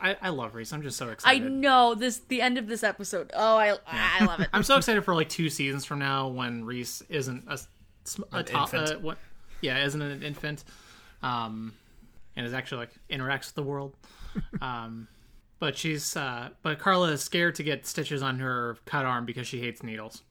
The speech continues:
Speaker 1: Which, to be fair, yeah.
Speaker 2: I've never had stitches, well, that I've been awake for. Like, I've
Speaker 1: Yeah.
Speaker 2: had them after surgery, but never.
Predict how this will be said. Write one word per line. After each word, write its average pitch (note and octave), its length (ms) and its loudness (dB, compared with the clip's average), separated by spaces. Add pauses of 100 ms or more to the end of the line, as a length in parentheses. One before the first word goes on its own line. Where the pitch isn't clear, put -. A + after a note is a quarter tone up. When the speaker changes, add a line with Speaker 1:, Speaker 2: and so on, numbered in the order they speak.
(400)
Speaker 1:
Which, C#3+ 240 -6
to A3 100 -4
be G3 100 4
fair, E3 220 2
yeah. A#2+ 340 -2 (1080)
Speaker 2:
I've E4+ 160 -2
never C#4 240 4
had A3+ 180 4
stitches, F#3+ 400 -6
well, G#3+ 260 4
that G3+ 140 0
I've G3 160 2
been F#3+ 120 -2
awake E3 320 -4
for. C#3+ 260 -10
Like, D#3 240 -8
I've F3+ 140 0
Speaker 1:
Yeah. F#3+ 80 4
Speaker 2:
had F#3 100 2
them F3 140 -4
after E3+ 280 -4
surgery, D3 540 -8
but - 160 -14
never. D#3 440 -8